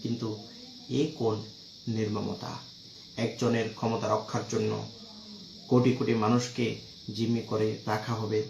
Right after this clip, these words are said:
এটি কোনো সভ্য সমাজে মেনে নেওয়া যায় না। সুপ্রিয় ছাত্র সমাজ, ইসলামী ছাত্র শিবিরের নেতাকর্মী,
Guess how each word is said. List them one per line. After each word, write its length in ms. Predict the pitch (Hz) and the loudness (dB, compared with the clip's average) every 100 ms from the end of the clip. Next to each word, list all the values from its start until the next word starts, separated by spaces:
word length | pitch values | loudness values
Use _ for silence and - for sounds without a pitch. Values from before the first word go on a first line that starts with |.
| - - - - - - | -6 -16 -16 -16 -14 -6
এটি 200 | 110 120 110 107 | -6 -2 -4 -2
কোনো 160 | 110 107 101 - | -4 -2 -2 -2
সভ্য 280 | 113 107 - 104 - | -4 -4 -2 -2 0
সমাজে 380 | 107 98 95 101 101 - - - - | -2 -2 -2 -4 -6 -14 -18 -14 -2
মেনে 200 | 110 104 | 2 2
নেওয়া 180 | 92 85 - - - | 0 -4 -12 -10 -4
যায় 180 | 95 - | -4 -4
না। 60 | - - - - - - - - - - - - | -10 -16 -18 -18 -20 -20 -20 -20 -20 -20 -18 -6
সুপ্রিয় 360 | - 123 123 117 107 - - - - - - - - - | 0 2 4 2 0 -4 -14 -18 -18 -18 -18 -20 -18 -10
ছাত্র 240 | - 123 131 120 | -6 -2 0 2
সমাজ, 260 | 123 123 123 - - - - - - - - - - - - - - - | 4 4 4 -2 -2 -8 -16 -18 -18 -18 -18 -18 -18 -18 -18 -18 -18 -4
ইসলামী 320 | 120 - 123 117 | 0 4 6 6
ছাত্র 180 | 127 123 - | 2 -2 -2
শিবিরের 380 | - 120 117 110 - - - - - - - - - - - - - - - - | 2 4 4 0 -4 -10 -12 -14 -18 -18 -18 -18 -18 -18 -18 -14 -12 -10 -12 -4
নেতাকর্মী, 580 | 107 113 110 117 120 | 0 0 4 6 6